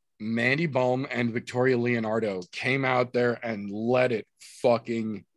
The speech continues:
hang. Those ladies were giving it for all she was fucking worth for a hard fucking fifteen. Uh,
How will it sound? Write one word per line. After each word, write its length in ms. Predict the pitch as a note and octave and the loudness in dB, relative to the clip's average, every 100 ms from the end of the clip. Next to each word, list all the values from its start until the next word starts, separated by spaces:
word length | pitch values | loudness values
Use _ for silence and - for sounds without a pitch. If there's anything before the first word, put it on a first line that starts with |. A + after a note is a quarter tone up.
| - | -16
hang. 640 | - A2 G#2 F#2+ E2 E2+ | -8 -4 -4 -6 -10 -6
Those 260 | F#2 D3 C#3+ | 2 2 4
ladies 480 | C#3+ C#3+ B2+ C3 B2 | 2 2 0 -2 -2
were 200 | B2 A#2+ | -2 -2
giving 480 | A#2 C3+ C3+ C#3 | -4 2 2 4
it 200 | C#3+ C3+ | 0 -2
for 220 | - A#2 A2 | -4 -4 0
all 380 | A#2+ C3 C3 | 2 4 4
she 260 | B2 - G#2 | 0 -6 -8
was 180 | F#2+ - | -12 -14
fucking 760 | - - D3+ - - F3 D#3 - - - | -12 0 0 0 -2 0 -2 -6 -16 -10
worth 460 | B2 C3 B2+ A2+ | 0 4 4 2
for 300 | - C3+ B2+ | -2 2 4
a 120 | A#2+ | 4
hard 440 | A#2+ C#3 C#3 C3+ B2+ | 2 4 6 4 2
fucking 400 | - B2+ C3 A#2+ | 0 0 0 -6
fifteen. 600 | - A#2+ - B2+ B2+ B2+ - - - _ | -2 -2 -2 -6 -6 -8 -14 -20 -20 _
Uh, 280 | C3 A#2+ A2 | -2 -2 -2